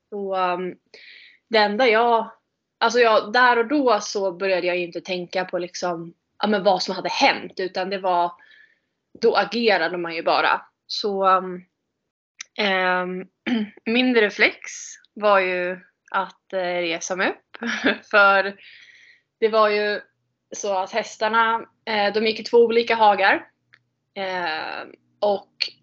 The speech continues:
två av hästarna vi hade haft med oss på ridturen, de hade sprungit in i fel hage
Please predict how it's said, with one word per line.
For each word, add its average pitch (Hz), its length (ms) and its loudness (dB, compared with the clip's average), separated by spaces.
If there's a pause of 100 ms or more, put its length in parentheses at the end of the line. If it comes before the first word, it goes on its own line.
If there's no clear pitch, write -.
(180)
två 240 260 4
av 185 100 4
hästarna 196 420 -2
vi 185 80 -2
hade 185 300 -2
haft 180 160 -2
med 202 120 -2
oss 180 140 -6
på 208 60 -4
ridturen, 196 680 2
de 233 280 2
hade 240 160 2
sprungit 202 280 -4
in 180 120 -2
i 180 100 -6
fel 190 400 4
hage - 460 -2